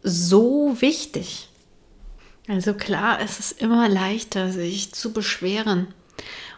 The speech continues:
und zu sagen, das und das will ich nicht, das und das möchte ich nicht, ne? Also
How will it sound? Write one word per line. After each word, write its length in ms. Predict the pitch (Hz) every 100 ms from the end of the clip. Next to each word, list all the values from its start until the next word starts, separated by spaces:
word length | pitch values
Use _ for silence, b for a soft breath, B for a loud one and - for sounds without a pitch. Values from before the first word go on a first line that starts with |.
| -
und 220 | 190 190
zu 120 | 190
sagen, 420 | 185 175 190 202
das 180 | 180 185
und 160 | 208 202
das 240 | 196 202
will 180 | 202 254
ich 180 | 240 -
nicht, 280 | 170 175 165
das 140 | 165
und 100 | 185
das 140 | 185
möchte 400 | 190 214 240 -
ich 120 | 208 175
nicht, 280 | 180 -
ne? 240 | 185 208 202
Also 260 | 185 180